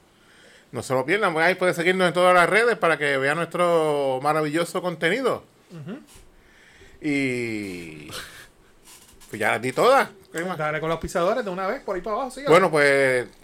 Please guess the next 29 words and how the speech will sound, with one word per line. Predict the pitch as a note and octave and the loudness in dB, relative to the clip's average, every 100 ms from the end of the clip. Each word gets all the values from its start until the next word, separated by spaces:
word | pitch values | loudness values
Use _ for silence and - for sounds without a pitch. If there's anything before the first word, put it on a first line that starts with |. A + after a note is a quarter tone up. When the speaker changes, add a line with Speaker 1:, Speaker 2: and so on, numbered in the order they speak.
| - | -6
Speaker 1:
tenemos | C#3 C#3 F#3+ | -2 0 4
a | G3 F#3 D#3 A#2 B2 | 6 6 6 4 0
nuestro | C#3 D3 | 0 2
amigo | D3 E3+ F#3 | 4 6 8
Mar | F#3 | 6
Belmont, | F3+ E3+ F#3+ B3 F#3+ | 6 2 2 0 2
Belmont | F#3 G#3 G#3+ G#3+ | 2 2 -2 -2
Printing | G#3 A#3+ - A3+ G#3+ | -4 -4 -6 -4 -4
Solutions. | - F#3 F3 A#3 - G#3+ D3 B2 - - - - _ _ _ _ _ - | -4 2 2 2 -2 -2 -2 -6 -14 -16 -18 -20 _ _ _ _ _ -6
Es | - | 2
el | D3+ | 4
hombre | E3 E3 D#3 | 6 4 4
que | D3 | 6
hace | D3+ D3+ F3 D#3+ D3+ C#3+ C3 B2+ G#2+ | 6 6 4 6 6 6 4 2 2
camisas, | B2+ C3 F#3+ - F3+ D#3+ C3+ | 2 2 -2 2 4 4 2
hace | - D#3+ D3+ C#3+ C#3 B2 - - - - - - | 0 2 4 4 2 0 -6 -18 -20 -20 -20 0
todas | C#3+ | 4
las | D#3 | 4
cositas | D#3 D#3+ E3+ | 2 2 2
que | |
nosotros | E3 C#3+ | 2 -2
tenemos | D#3 D3+ | -4 0
por | D#3 | 4
ahí, | C#3 E3+ | 6 6
los | E3 C3 | 4 4
vasos, | C3+ F3+ F3+ F3+ F3 F3 E3+ | 6 6 4 2 2 2 2
las, | D3 | 0
nuestras | C#3 C3+ C3+ | -4 -6 -6
camisas. | B2+ B2 F#3+ G3+ F#3 F#3 F3+ F3+ E3+ | -4 -4 -4 0 4 6 8 6 2